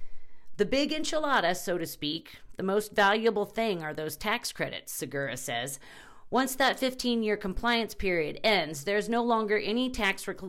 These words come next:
related incentives for owners to continue complying with program requirements.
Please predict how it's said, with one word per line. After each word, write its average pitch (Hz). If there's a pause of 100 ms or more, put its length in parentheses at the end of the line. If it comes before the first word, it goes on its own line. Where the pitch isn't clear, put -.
(180)
related 214
incentives 185
for -
owners 190
to -
continue 220
complying 165
with 139
program 139
requirements. -